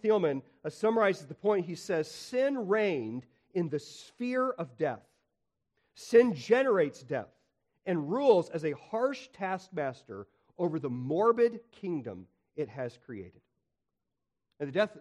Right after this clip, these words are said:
the reign of death, the reign of sin and death really is morbid. And again, we don't have to look far to see the destructive effects that sin has on people's lives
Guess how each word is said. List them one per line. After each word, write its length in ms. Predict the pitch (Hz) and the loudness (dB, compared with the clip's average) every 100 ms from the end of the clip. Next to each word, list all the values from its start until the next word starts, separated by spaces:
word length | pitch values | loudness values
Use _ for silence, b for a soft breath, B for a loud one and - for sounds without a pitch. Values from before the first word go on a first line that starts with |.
| 147 | -6
the 80 | |
reign 220 | 151 180 202 | -2 0 0
of 120 | 123 | -2
death, 280 | 170 127 - - | -2 -2 -6 -8
the 60 | |
reign 180 | 135 185 | -4 -2
of 100 | 190 | -4
sin 280 | - 190 170 | -6 -6 -4
and 100 | 113 | -4
death 220 | 151 131 | -4 -4
really 280 | 120 170 160 | -6 -6 -6
is 200 | 123 151 | -6 -8
morbid. 340 | 127 139 147 - _ _ _ _ _ _ _ _ _ - | -6 -6 -8 -14 _ _ _ _ _ _ _ _ _ -4
And 180 | 175 | -2
again, 220 | 170 220 208 | 2 4 6
we 80 | |
don't 140 | 202 196 | 4 2
have 100 | 202 | 0
to 60 | |
look 180 | 175 156 | -2 -4
far 300 | - 190 247 | -2 2 2
to 80 | 143 | -2
see 260 | - 247 175 | -8 -6 -6
the 100 | 135 | -6
destructive 600 | 131 - 196 233 240 175 | -14 -6 -2 -2 -4 -8
effects 520 | - 196 156 - - _ _ - | -4 -2 -2 -4 -18 _ _ -10
that 120 | 160 | -10
sin 360 | - - 220 240 | -10 0 2 2
has 420 | 185 202 185 151 | 0 2 2 0
on 200 | 156 135 | -2 -4
people's 400 | - 202 175 143 | -6 -8 -8 -2
lives 680 | 156 180 190 - - - | 0 2 0 -4 -18 -20